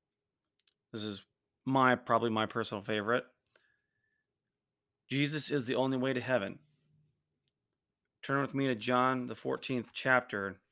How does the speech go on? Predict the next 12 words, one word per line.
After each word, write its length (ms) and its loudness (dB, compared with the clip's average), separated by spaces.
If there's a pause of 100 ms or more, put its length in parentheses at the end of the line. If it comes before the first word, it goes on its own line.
verse 200 -4
six. 540 -8 (2000)
It 60 -14
says, 320 4
"Jesus 440 0
said 200 2
to 100 2
him, 420 -4 (1120)
'I 160 4
am 200 4
the 100 4
way 440 4